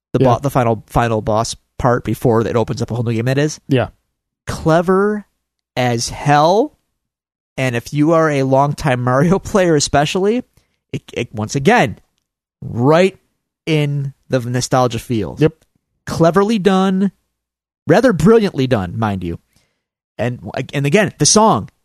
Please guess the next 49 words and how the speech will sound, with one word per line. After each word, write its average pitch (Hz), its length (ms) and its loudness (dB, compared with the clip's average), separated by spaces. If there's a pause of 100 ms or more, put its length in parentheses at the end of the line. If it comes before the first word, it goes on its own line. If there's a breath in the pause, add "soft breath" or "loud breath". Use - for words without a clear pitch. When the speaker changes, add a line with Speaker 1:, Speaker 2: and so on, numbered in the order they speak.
(100)
Speaker 1:
the, 139 180 -4
that, - 260 -4
that 170 100 2
Speaker 2:
Yeah. 117 120 2
Speaker 1:
music 180 480 4
with 151 140 0
the 135 60 -2
vocal 165 420 2
again, 113 280 -6
man. 131 200 -2
Speaker 2:
Do 170 180 4
they 226 300 4
make 180 420 2
you 165 280 2
sick - 320 0
of 123 120 -2
the 117 100 2
song 110 360 -2
at 101 80 -6
any 101 140 -4
Speaker 1:
No! 349 120 6
Speaker 2:
point? 415 420 4 (380)
Speaker 1:
It 135 60 4
Speaker 2:
Okay. 123 140 0
Speaker 1:
just - 340 -4
Speaker 2:
They 127 120 0
don't 127 200 0
kill 135 300 2
it? 139 100 -2 (160)
Speaker 1:
No. 349 540 -2 (100)
Speaker 2:
All 151 80 -4
right. 208 180 -4
Speaker 1:
No. 220 400 0 (300)
No. 147 400 0 (540)
It, 160 180 -2 (160)
it's 147 240 -2
great. 117 420 -6 (160)
And 143 160 0
then, 180 280 0 (160)
and 160 160 -2
then 170 320 0
when 156 100 0
you 139 80 0
do 151 420 2 (120)
beat 147 300 0 (340)
the 123 60 -4
game, 147 460 -2
air 127 140 -2
quotes, 139 320 -4